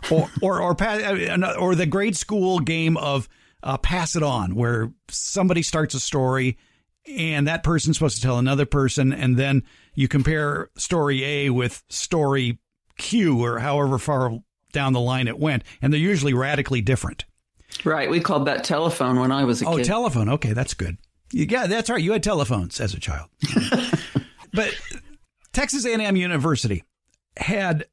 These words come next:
Speaker 1: a, uh, paper on greenhouse hydroponic tomato culture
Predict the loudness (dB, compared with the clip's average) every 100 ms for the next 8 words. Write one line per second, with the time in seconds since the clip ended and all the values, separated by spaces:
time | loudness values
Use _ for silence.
0 | _ -4 0 0 0 0 2 2 2 0
1 | 0 2 4 2 0 _ _ -6 -4 0
2 | 2 2 2 2 0 0 -2 -4 -10 -8
3 | -2 0 0 0 0 -2 0 -2 -2 2
4 | 2 2 0 0 0 0 0 0 -2